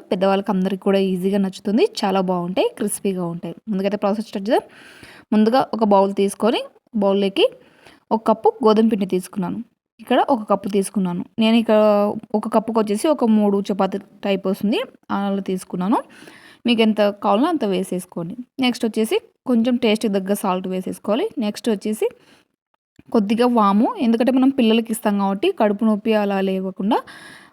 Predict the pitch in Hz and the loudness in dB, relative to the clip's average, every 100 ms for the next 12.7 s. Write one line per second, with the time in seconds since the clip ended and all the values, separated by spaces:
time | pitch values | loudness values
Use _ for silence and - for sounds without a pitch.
0 | - 226 214 214 214 202 208 339 - 214 | 0 4 6 4 2 2 0 -2 -4 0
1 | 233 262 226 208 202 202 220 214 233 226 | 2 2 2 2 2 -2 0 0 2 2
2 | 208 196 202 196 190 - 202 196 190 190 | 2 2 0 2 -2 -2 -4 -2 -2 0
3 | 339 339 233 233 247 226 208 220 220 208 | 0 2 2 4 2 2 4 2 2 2
4 | 233 392 - _ - - - - 220 233 | 2 2 -4 _ -20 -20 -6 0 2 2
5 | 240 220 214 208 202 202 196 262 539 - | 2 2 2 2 0 2 2 2 2 2
6 | 220 202 226 302 208 190 220 226 220 208 | 2 4 2 2 0 2 2 2 0 0
7 | 240 277 - - - 226 208 202 196 196 | 0 0 -4 -16 -12 -2 0 2 2 0
8 | 202 285 254 208 226 220 220 202 202 - | 0 2 2 2 2 0 0 0 0 0
9 | 196 185 180 180 180 185 294 523 - - | -2 0 -2 -4 -6 -2 -2 -2 -6 -20
10 | - - - _ - 226 214 220 226 220 | -20 -20 -20 _ -6 -2 -2 0 2 4
11 | 240 277 214 196 202 185 - - - _ | 4 4 6 4 2 -2 -6 -12 -20 _
12 | _ - 214 - 190 185 - | _ -8 -8 -6 -6 -6 -8